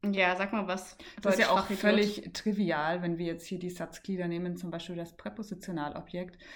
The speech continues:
Speaker 2: mit dem, ähm, Adjektivattribut dann noch mit drinnen. Habt ihr das jetzt auch alle verstanden?
Speaker 1: Ja, klaro.
Speaker 2: Das wären so die Klischee-Lehrertypen und wahrscheinlich gibt's noch viel mehr, die man jetzt aufzählen könnte,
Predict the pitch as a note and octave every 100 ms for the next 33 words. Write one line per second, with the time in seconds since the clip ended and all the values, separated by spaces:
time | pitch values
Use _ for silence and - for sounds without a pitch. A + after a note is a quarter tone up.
0 | - - F3 G#3+ - - G3 G3+ G#3 G#3
1 | - F3+ F#3 - - G#3 - G3+ F#3 -
2 | F#3 G#3 A3 - F#3 F3 E3+ F3 F3 -
3 | - A#3 G#3+ F#3+ A#3 G3 G3+ F#3 G3 G3+
4 | F#3 - F#3 F3+ - D#3+ D3+ G#3+ - -
5 | G3+ F#3 F3 F3 - E3+ F3+ F#3+ F3 F3
6 | F3+ F3+ - _ - - - - _ _
7 | A3 A#3 G#3+ G3+ G#3 G3 F#3 F3+ F3 -
8 | E3 - F3 D#3+ D#3+ F3+ F3+ G3 G3+ G#3
9 | G3+ F3 E3+ E3+ F3+ F3+ F#3 - F3 -
10 | - - A3+ B3 G#3+ F#3 G3 F#3 E3+ E3
11 | E3 F3 - - D#3 D#3 - E3 F#3+ G3